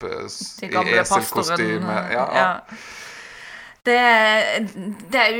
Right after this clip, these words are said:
Speaker 2: uendelige muligheter her akkurat på eselet. Men, eh, vi skal da problematisere dette esels, eh,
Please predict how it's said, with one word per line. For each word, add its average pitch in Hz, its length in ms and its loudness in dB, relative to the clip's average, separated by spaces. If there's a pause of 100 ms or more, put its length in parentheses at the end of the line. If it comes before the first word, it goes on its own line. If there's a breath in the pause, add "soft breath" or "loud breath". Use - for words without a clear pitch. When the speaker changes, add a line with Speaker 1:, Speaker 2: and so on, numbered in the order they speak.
Speaker 2:
uendelige 226 520 2
muligheter 185 440 0
her 170 200 2
akkurat 175 300 0
på 190 80 2
eselet. 190 480 0 (120)
Men, 233 480 4 (200)
eh, 214 200 0 (680)
vi 254 120 -4
skal 294 240 0
da 285 100 0
problematisere 262 920 0
dette 180 240 0 (360)
esels, 202 680 -2
eh, 170 1000 0